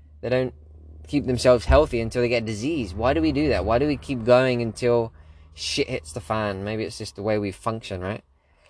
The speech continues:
We don't take things seriously. We don't take climate change seriously. We don't take the fact that, you know, we're eating all this shit food and supporting an industry that's destroying the planet. We don't realize this until maybe, yeah, the climate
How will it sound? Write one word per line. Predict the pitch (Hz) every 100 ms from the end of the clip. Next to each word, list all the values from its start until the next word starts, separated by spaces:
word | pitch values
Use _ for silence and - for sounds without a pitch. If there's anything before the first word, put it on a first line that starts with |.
| -
We | -
don't | 117 117
take | 131 -
things | 117 104
seriously. | 135 135 127 117
We | 117
don't | 139
take | 135 131
climate | - 135 131
change | - 123 120
seriously. | 151 147 131 120
We |
don't | 127 131
take | - 131 120 _ _ _ _ _ -
the |
fact | - 123 107
that, | 120 82
you | 117
know, | 113 120 _ - _ _ _ -
we're | 123 120 117 113 - _ _ _ _ _ _
eating | 131 139 139
all | 131
this | 123 113
shit | - - - -
food | - 147 147 123
and | 110
supporting | 113 139 135
an | 127 -
industry | 135 139 123 120
that's | 104
destroying | - 110 - 135 135 123
the |
planet. | - - 160 147 120
We | -
don't | 135 143 - _ _
realize | - 135 139 135 117
this | 120 101
until | 113 104 131 123 113
maybe, | 120 113 113 107 _ _ _ _ _
yeah, | 104 101 98 _ _ _ _ _ _ _ _ _ _ _
the | 110
climate | - 120 113 107